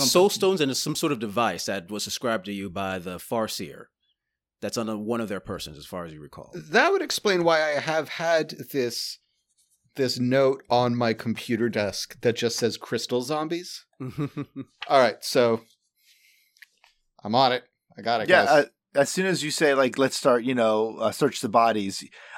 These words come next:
Speaker 4: uh, you hear the sound of a, uh, orc ripper start again,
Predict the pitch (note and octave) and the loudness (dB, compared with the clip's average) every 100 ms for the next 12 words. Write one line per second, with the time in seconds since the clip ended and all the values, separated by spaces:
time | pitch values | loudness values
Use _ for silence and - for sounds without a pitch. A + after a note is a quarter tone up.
0 | - A#2 A2 B2+ B2 C#3 C3+ A#2 - B2 | -2 0 2 0 0 4 4 2 0 2
1 | A#2 A#2 A#2 A2 A2+ G#2+ G#2+ G#2+ G#2+ G#2 | 2 2 0 -2 2 2 2 -2 -2 -2
2 | F#2 - _ _ _ A#2+ F2+ C3 C3 - | -4 -10 _ _ _ -2 -2 0 0 0
3 | G2 G#2+ - C#3+ C#3 - C3+ C3 - C#3 | -2 -4 0 0 0 -2 0 0 0 -6
4 | A#2+ C#3 D3 E3 | 0 2 0 -2